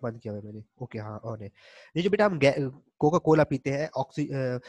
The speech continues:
Sprite है, ड्यू है, Pepsi है, तो इनके अंदर क्या होता है कि liquid के अंदर pressure के साथ gas को डिसॉल्व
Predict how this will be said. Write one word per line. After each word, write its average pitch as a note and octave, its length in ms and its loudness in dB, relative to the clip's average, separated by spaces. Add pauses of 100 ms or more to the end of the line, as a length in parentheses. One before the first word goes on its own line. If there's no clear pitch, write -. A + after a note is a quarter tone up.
(160)
Sprite D3 480 0
है, C#3 380 0
ड्यू C#3 320 -2
है, C#3+ 140 2
Pepsi C#3+ 400 -4
है, E3+ 100 0
तो G3 100 -2
इनके G3 180 -4
अंदर G3+ 160 -2
क्या A3+ 180 2
होता F3 200 2
है G3+ 80 0
कि G3+ 100 -4
liquid G3+ 400 -2
के - 80 -6
अंदर G3 200 -2
pressure F#3 380 -2
के D#3 100 -10
साथ D#3 140 -2
gas C#3+ 360 -2
को E3 100 -6
डिसॉल्व C3+ 340 -2